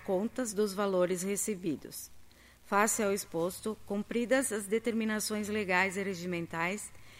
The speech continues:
esta comissão emite parecer favorável à aprovação. É o parecer. Contudo,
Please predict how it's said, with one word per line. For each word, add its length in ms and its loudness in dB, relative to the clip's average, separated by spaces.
esta 280 2
comissão 640 4
emite 400 0
parecer 520 0
favorável 760 4
à 80 4
aprovação. 720 0
É 140 4
o 80 2
parecer. 600 2
Contudo, 720 0